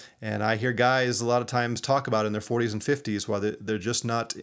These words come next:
interested as much as they used to be. And, and wives complain that their husbands just aren't interested. And there may be other reasons for that. We've talked about that, whether it's pornography or stress or whatever, but sometimes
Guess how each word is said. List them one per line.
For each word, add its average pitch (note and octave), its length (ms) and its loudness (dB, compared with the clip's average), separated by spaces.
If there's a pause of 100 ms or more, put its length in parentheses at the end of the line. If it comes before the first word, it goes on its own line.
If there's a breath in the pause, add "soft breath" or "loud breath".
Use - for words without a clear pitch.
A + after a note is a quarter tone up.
(140)
interested B2 600 0
as G#2+ 180 -2
much G#2+ 220 -2
as G2 60 -6
they G#2+ 100 0
used G#2 300 -2
to A#2 40 -6
be. G2 200 0
And, G2 180 -4
and G2 300 -4
wives A#2+ 440 4
complain G#2+ 600 -2 (340 loud breath)
that B2 140 -6
their G#2 100 0
husbands G#2+ 480 -2
just A2 240 -4
aren't G#2+ 160 -2
interested. A2 380 -4 (120)
And C3 140 2
there F3 100 4
may F3 120 4
be D3 160 2
other F3 280 4
reasons A#2 300 0
for A#2 120 0
that. A#2 260 4
We've B2 160 -4
talked A2 260 -2
about A2 220 -2
that, B2+ 260 2 (300 loud breath)
whether G#2 180 2
it's G#2 100 0
pornography B2 880 2
or G#2 240 0
stress A#2 480 0
or G#2+ 80 0
whatever, A2+ 460 2
but A2 260 -6
sometimes C#3+ 680 2